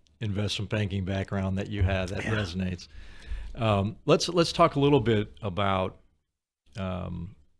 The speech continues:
Speaker 1: you talk about growing sponsorship, right?
Speaker 2: Right.
Speaker 1: And so there's a part of you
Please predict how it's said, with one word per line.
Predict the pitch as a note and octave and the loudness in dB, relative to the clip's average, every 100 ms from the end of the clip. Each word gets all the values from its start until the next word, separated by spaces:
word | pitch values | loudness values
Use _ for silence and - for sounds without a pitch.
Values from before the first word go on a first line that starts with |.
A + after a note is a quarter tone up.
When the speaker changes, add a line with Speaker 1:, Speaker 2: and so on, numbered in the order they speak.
| - - - _ _ _ _ _ - | -12 -12 -18 _ _ _ _ _ -8
Speaker 1:
you | G2+ | -4
talk | A#2 G2 G2 | -2 -2 -4
about | F#2+ F#2 | -6 -4
growing | G#2+ G2 F2+ | -6 -6 -6
sponsorship, | - G2 F#2 F#2 - F2 - | -4 -4 -6 -8 -10 -12 -12
right? | G2 G2 G2+ | -10 -8 -6
Speaker 2:
Right. | C3+ A2+ A#2 - - _ - | -2 -2 -4 -12 -20 _ -6
Speaker 1:
And | A2 G#2 G#2 F#2+ - _ - - - _ | -2 -2 -2 -6 -12 _ -16 -16 -18 _
so | - A#2+ | -2 2
there's | A#2+ G#2 | 2 2
a | G#2 | 0
part | - F3+ F3+ | 0 2 2
of | A2+ | 2
you | A#2 A2+ A2+ G#2+ | 2 2 2 -2